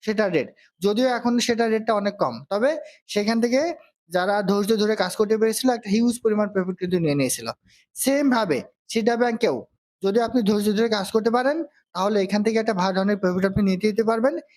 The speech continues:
এবং এটা লিস্টিং প্রাইস মোটামুটি এক ডলার হওয়ার সম্ভাবনা কিন্তু অনেকটাই বেশি। তো এইবার আমি আপনাদের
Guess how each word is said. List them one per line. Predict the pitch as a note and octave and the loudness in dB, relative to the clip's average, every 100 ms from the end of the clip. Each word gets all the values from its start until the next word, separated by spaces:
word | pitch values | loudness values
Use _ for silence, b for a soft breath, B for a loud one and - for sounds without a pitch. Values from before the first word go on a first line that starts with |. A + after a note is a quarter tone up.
| - | -6
এবং | F3 F#3+ | -2 0
এটা | F#3 F3+ | 0 0
লিস্টিং | F#3 F#3+ A3 G#3+ | 0 0 0 0
প্রাইস | A#3 A3+ | 0 0
মোটামুটি | F#3+ G3 A3 A3 A3 A3 G#3 | 0 0 0 0 0 2 2
এক | F#3 F3+ | 0 0
ডলার | F#3+ G3+ | 0 0
হওয়ার | F#3+ G3+ | 0 -2
সম্ভাবনা | G3 E3+ F3 F3 E3+ | -4 -4 -2 -2 -4
কিন্তু | F3 E3+ | -4 -4
অনেকটাই | D3+ D3 - C3 | -2 -4 -4 -4
বেশি। | A#2+ - - _ _ _ _ | -4 -6 -8 _ _ _ _
তো | - - | -18 -2
এইবার | A3+ C#4 D#4 | 0 2 2
আমি | B3+ A#3+ | 2 0
আপনাদের | G#3+ G#3 B3 F4 | 0 0 0 0